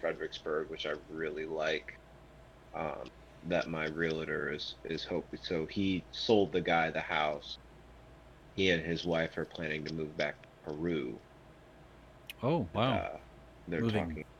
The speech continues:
Speaker 1: putting
Speaker 2: back
Speaker 1: their
Speaker 2: to
Speaker 1: house
Speaker 2: Peru.
Speaker 1: on the market. Yeah.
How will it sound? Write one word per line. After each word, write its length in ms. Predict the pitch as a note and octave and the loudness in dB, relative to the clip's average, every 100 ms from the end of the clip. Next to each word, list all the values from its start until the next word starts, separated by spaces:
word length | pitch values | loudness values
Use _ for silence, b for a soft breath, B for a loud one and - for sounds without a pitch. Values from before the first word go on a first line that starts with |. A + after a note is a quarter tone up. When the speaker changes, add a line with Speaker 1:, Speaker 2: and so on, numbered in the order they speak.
| - | -14
Speaker 1:
putting 140 | - | -2
Speaker 2:
back 160 | D#2 - | 0 0
Speaker 1:
their 80 | B1+ | -2
Speaker 2:
to 140 | - - | 0 0
Speaker 1:
house 80 | |
Speaker 2:
Peru. 300 | G#2 F2 E2+ D#2+ | 2 2 0 -2
Speaker 1:
on 60 | - - - | -6 -16 -10
the 60 | |
market. 160 | C2 - - - - - - - - - - - - - - - - - - - - - - - - - | -8 -8 -12 -20 -20 -20 -20 -20 -20 -20 -20 -20 -20 -20 -20 -20 -20 -20 -20 -20 -20 -20 -20 -20 -12 -4
Yeah. 300 | - F#2+ D#2+ | 4 6 4